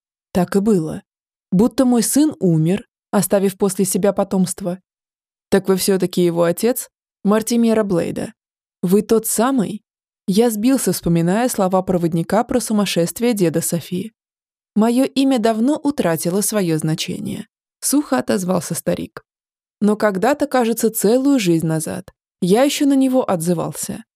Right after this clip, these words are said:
Тогда сын уже умер, но не все было потеряно". "Отпустите Софи", снова попросил я. "Снимите это оцепенение, ей неприятно". "Да вы что?"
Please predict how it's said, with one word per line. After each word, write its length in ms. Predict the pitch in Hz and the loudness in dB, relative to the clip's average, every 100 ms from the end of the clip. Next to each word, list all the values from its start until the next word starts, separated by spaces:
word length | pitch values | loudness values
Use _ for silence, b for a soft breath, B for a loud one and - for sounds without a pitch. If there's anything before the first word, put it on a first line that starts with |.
| _ _ _ | _ _ _
Тогда 320 | - 220 220 254 | -2 0 2 2
сын 300 | 277 269 - | 2 2 2
уже 320 | 247 240 269 | 0 2 0
умер, 420 | 170 160 151 - _ _ _ - | 0 -6 -6 -10 _ _ _ 0
но 80 | 233 | 4
не 140 | 277 | 4
все 240 | 285 - 226 | 2 2 2
было 280 | 165 165 175 | 2 0 0
потеряно". 640 | 196 - 170 156 - 226 - _ _ _ _ _ _ | -2 0 -2 -2 -10 -14 -18 _ _ _ _ _ _
"Отпустите 640 | 196 190 202 196 - 185 220 | -4 -2 -2 -2 0 0 0
Софи", 500 | - 233 - - - _ _ _ - | 0 -2 -4 -8 -8 _ _ _ -2
снова 300 | 190 214 285 | 2 2 2
попросил 560 | 277 247 226 - 170 | 0 0 -2 -2 -2
я. 300 | 175 - 180 - _ _ _ - | -4 -6 -8 -12 _ _ _ -4
"Снимите 600 | - 208 247 269 240 202 | 2 4 4 4 2 0
это 340 | - 170 180 | 0 0 0
оцепенение, 680 | 170 180 202 208 214 180 160 | 0 0 2 2 4 4 2
ей 180 | 160 170 | 2 2
неприятно". 800 | 185 190 220 202 170 180 180 190 _ _ _ _ _ - | 2 2 2 2 -2 -4 -8 -10 _ _ _ _ _ -2
"Да 220 | 277 320 | 2 2
вы 120 | 311 302 | 2 0
что?" 380 | - 196 190 | -2 -2 -4